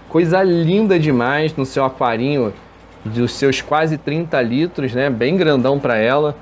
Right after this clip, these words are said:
Então tem que ter bastante enriquecimento ambiental. Eu gosto muito de colocar plantas na superfície, como rabo de raposa, vales néreas, justamente pra poder, é, ajudar o animalzinho a ter essa,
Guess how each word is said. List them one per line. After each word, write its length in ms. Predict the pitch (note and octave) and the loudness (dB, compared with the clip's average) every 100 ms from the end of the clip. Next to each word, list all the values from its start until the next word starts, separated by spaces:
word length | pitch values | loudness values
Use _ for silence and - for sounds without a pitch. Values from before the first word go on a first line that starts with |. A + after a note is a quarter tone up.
| - - - - - - | -20 -20 -20 -20 -20 -10
Então 240 | A2+ C#3 | -4 -2
tem 120 | E3 F#3 | 0 0
que 60 | |
ter 100 | G3+ | 0
bastante 840 | F#3 F3+ - - E3+ G3 A#3+ A3 A3+ - | 2 0 0 -4 2 4 2 0 -4 0
enriquecimento 720 | E3 E3 E3 D#3+ D#3 D3 D3 | 0 0 0 -2 0 0 2
ambiental. 540 | C#3+ C3+ A#2 - C3 | 2 2 0 0 2
Eu 140 | C#3+ B2+ | 2 2
gosto 280 | C3 C3+ C#3 | 2 0 -4
muito 140 | C#3 | -6
de 80 | C3 | -4
colocar 420 | C3+ C3 A#2+ A#2+ | -2 0 0 -2
plantas 440 | A2+ A#2 B2+ B2+ A2+ | -4 -2 -2 -2 -4
na 120 | A#2 | -4
superfície, 680 | - - G#2 - B2 C#3 - | -6 -6 -6 -2 0 0 -2
como 240 | A#2 A2 | -2 0
rabo 240 | A2+ A2 | 2 0
de 80 | G#2 | 0
raposa, 680 | G#2+ F#2 G#2 A#2 C#3+ A2 A#2 - - - - - | -2 -4 0 2 2 0 -6 -8 -20 -20 -20 -10
vales 500 | A2+ B2 A2+ G#2 - | -4 -2 -2 -8 -8
néreas, 720 | G2+ C3 C#3+ B2+ A#2 A2+ - - - - | -4 0 0 0 -2 -4 -6 -20 -18 -8
justamente 640 | D#3+ - G#3 D3+ E3 F3 | -6 -2 0 2 0 0
pra 160 | F3 F3 | -2 0
poder, 540 | G#3+ G#3+ C#3+ C#3+ E3 - - - - | 2 2 2 2 0 -4 -20 -20 -6
é, 180 | B2+ C3 | -2 0
ajudar 500 | - E3+ A3+ A#3+ F3 | 0 0 0 0 2
o 80 | A3 | 2
animalzinho 640 | F3+ E3 D3+ C3+ C3+ E3+ | 0 0 0 0 -2 -4
a 40 | D3+ | -4
ter 380 | C#3+ E3+ E3 C3 | -2 0 0 0
essa, 1000 | B2+ B2 - B2+ B2 A#2 A2+ A2 G#2 | -2 -2 -2 0 2 2 0 -2 -2